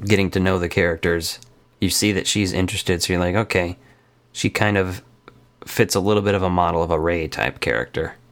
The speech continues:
Um, and then Eduardo, he's just coming in there and he's a dick, and it's clear that he doesn't even believe in ghosts, 'cause he makes crack about, like, you know, "You don't even believe in that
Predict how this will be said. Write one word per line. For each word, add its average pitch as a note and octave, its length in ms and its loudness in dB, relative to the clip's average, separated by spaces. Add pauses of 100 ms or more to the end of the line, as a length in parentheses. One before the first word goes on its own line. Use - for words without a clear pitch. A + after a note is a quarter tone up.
(720)
Um, A1 380 -4 (1300)
and G2 140 -2
then F#2 120 4
Eduardo, F2+ 680 2
he's F2+ 220 0
just - 200 0
coming F#2 220 0
in F2 120 0
there E2+ 160 2
and E2 100 -2
he's F2+ 320 -2
a F2+ 80 -2
dick, F2 360 0
and E2 60 0
it's D#2+ 120 -2
clear G2+ 280 2
that F#2 120 0
he G2 160 0
doesn't F2+ 400 0 (640)
even G#2 260 2
believe G2 300 4
in E2+ 140 -2
ghosts, - 640 -4
'cause F#2+ 120 -4
he F#2+ 100 4
makes F#2 220 0
crack F#2 300 0
about, F2 240 0
like, D#2+ 220 -2
you F2+ 100 0
know, F2+ 80 0
"You G2 160 0
don't B2 80 0
even A2+ 220 0
believe A2 240 0
in B2+ 60 4
that C3 180 0